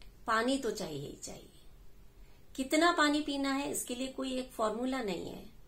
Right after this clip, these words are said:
ये depend करता है आपकी उम्र क्या है, आपका lifestyle कैसा है, आप कितना active हैं, आपकी health कैसी है, आप दुनिया के किस भाग में रहते हैं, गर्म जगह में रहते हैं या ठंडी जगह पर रहते हैं।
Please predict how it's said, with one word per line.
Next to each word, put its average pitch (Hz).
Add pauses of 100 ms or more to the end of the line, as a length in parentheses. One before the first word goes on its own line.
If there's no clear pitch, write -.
(440)
ये 240
depend 254
करता 240
है 233
आपकी 220
उम्र 220
क्या 220
है, 202 (1160)
आपका 202
lifestyle 240
कैसा 240
है, 220
आप 202
कितना 208
active 220
हैं, 214 (440)
आपकी 220
health 254
कैसी 196
है, 185 (640)
आप 254 (480)
दुनिया 247
के 277
किस 285
भाग 220
में 233
रहते 196
हैं, 185 (520)
गर्म 233
जगह 208
में 202
रहते 190
हैं 196
या 185
ठंडी 214
जगह 208
पर 196
रहते 185
हैं। -